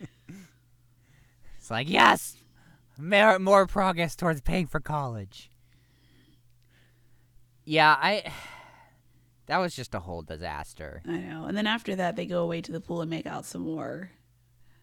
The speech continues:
Speaker 2: Like, just no self-awareness at all.
Speaker 1: No, no, no, I mean, uh, we,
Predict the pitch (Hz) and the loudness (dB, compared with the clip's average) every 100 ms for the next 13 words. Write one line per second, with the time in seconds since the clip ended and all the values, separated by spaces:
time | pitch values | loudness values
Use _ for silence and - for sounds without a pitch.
0 | _ - 175 - _ _ _ _ _ _ | _ -16 -16 -16 _ _ _ _ _ _
1 | _ _ _ _ _ 233 220 226 220 294 | _ _ _ _ _ -12 -4 -2 0 -2
2 | - 226 233 208 156 135 156 - - - | -4 -8 -6 -6 -6 -6 -8 -10 -14 -14
3 | - _ _ _ _ _ _ _ _ _ | -18 _ _ _ _ _ _ _ _ _
4 | _ _ _ - - 139 123 92 104 131 | _ _ _ -20 -18 -12 -10 -10 -12 -12
5 | 113 104 117 127 143 131 127 127 113 107 | -10 -12 -12 -10 -8 -8 -8 -12 -12 -10
6 | 117 127 147 151 156 | -10 -10 -12 -12 -12